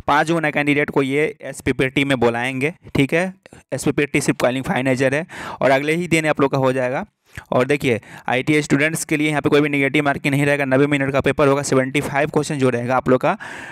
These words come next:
वो, अ, ट्रेड से रहेगा। जैसे कि इसमें ट्रेड में इन्होंने देखिए मिक्स पूछता है, ये डिपार्टमेंट जो है ना इलेक्ट्रीशियन,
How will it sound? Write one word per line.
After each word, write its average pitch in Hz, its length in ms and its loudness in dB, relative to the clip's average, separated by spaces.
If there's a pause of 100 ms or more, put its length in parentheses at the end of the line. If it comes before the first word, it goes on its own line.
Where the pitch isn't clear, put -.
(140)
वो, 175 420 4 (360)
अ, 143 340 -4 (240)
ट्रेड 185 240 -10
से 170 120 -4
रहेगा। 123 220 2
जैसे 135 240 -4
कि 156 80 0
इसमें 160 260 0
ट्रेड 170 200 0
में 170 120 0
इन्होंने 165 280 2
देखिए 151 240 -2
मिक्स 170 280 2
पूछता 131 380 0
है, 117 120 0
ये 127 80 -4
डिपार्टमेंट 135 460 -2
जो 156 80 4
है 156 80 0
ना 151 160 -4 (100)
इलेक्ट्रीशियन, 147 720 0